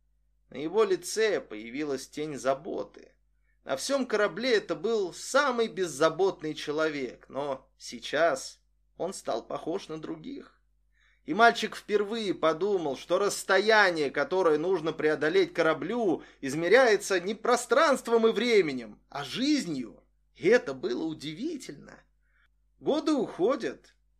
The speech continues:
и если даже музыканту удастся увидеть ещё раз гору своего детства, то только тогда, когда он станет дряхлым стариком.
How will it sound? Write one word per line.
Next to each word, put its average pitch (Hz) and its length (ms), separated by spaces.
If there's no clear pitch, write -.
и 135 80
если 165 360
даже 156 320
музыканту 151 640
удастся 151 560
увидеть 147 440
ещё 180 420
раз 185 400
гору 170 320
своего 165 460
детства, 139 720
то 165 120
только 254 360
тогда, 220 560
когда 185 380
он 214 160
станет 214 520
дряхлым 240 480
стариком. - 720